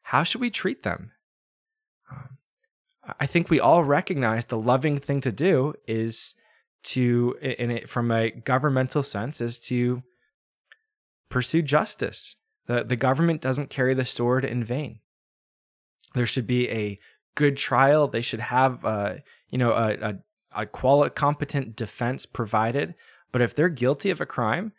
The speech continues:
justice is, um, some sort of, uh,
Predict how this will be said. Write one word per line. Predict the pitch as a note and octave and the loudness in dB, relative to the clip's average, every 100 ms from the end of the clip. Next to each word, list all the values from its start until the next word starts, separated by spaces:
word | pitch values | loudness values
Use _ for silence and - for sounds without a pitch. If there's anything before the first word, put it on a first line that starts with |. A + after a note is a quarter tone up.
| _ _ | _ _
justice | - C3+ D3 F3 E3 | 0 2 2 -4 -4
is, | - A2+ A2+ B2 - _ _ _ _ | -2 0 0 -2 -12 _ _ _ _
um, | - A2 G2 - - D3+ | -12 -8 -8 -10 -20 -16
some | - - C3 D#3 | -10 -2 0 0
sort | - C3+ A#2+ | -2 2 4
of, | B2+ B2+ A#2+ - - _ _ _ _ _ _ G#2 | 4 2 0 -16 -20 _ _ _ _ _ _ -10
uh, | A2+ A#2 A#2 A#2 A#2 | -6 -4 -2 0 0